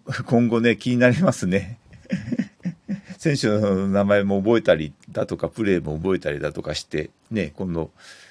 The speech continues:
ヨーロッパチャンピオンズリーグとか、ね、ダゾーンでね、年間契約、まあ、してる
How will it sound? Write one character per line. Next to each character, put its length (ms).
ヨ 120
ー 40
ロ 60
ッ 40
パ 120
チ 120
ャ 40
ン 60
ピ 80
オ 60
ン 60
ズ 60
リ 80
ー 120
グ 100
と 140
か、 200
ね、 260
ダ 140
ゾ 120
ー 40
ン 80
で 160
ね、 560
年 260
間 240
契 160
約、 480
ま 380
あ、 40
し 460
て 540
る 420